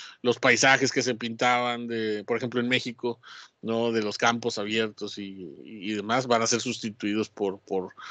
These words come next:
por los de la ciudad, por los de los, este, por los de los habitantes de la ciudad y por lo que eso implica, ¿no?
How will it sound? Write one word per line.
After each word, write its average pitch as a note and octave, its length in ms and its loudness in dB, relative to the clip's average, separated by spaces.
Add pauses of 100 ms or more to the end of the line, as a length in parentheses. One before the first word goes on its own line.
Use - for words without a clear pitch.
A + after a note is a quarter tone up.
(260)
por G#2+ 120 2
los G#2+ 120 4
de G2+ 80 0
la G2+ 100 2
ciudad, A#2 580 4
por G#2+ 200 -4
los G#2 160 -4
de G2+ 100 -4
los, F#2+ 220 -6
este, G#2 500 -2
por B2 180 4
los B2 100 6
de A#2 60 6
los G#2+ 160 2
habitantes C3 500 2
de B2 80 6
la A2+ 80 2
ciudad G#2+ 340 2
y A2+ 80 2
por A2 160 -2
lo G2 160 -4
que - 80 -4
eso G#2+ 160 -4
implica, G#2+ 420 -8 (100)
¿no? - 140 -14